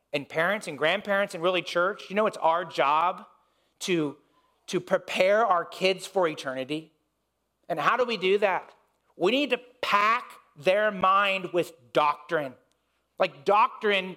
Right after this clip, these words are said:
determines practice, right? It's so important and vital for us to do that. It's putting God's word in their hearts, discipling them to teach, to, to discipling them with God's word,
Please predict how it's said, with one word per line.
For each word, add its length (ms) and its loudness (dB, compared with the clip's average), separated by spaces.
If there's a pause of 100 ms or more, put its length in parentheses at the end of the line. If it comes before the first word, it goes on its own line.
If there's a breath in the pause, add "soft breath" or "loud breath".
(120)
determines 680 0
practice, 680 -2
right? 480 -2 (520)
It's 180 -4
so 240 2
important 640 -2
and 120 -4
vital 380 2
for 220 0
us 380 -2 (260 soft breath)
to 100 -8
do 220 -2
that. 540 -4 (300)
It's 160 -14
putting 340 -2
God's 300 0
word 280 0
in 60 -10
their 120 -2
hearts, 720 -4 (200 soft breath)
discipling 640 0
them 100 -4
to 80 -2
teach, 640 -6 (400 soft breath)
to, 120 -2
to 240 0
discipling 500 -2
them 180 -2
with 260 0
God's 340 0
word, 500 0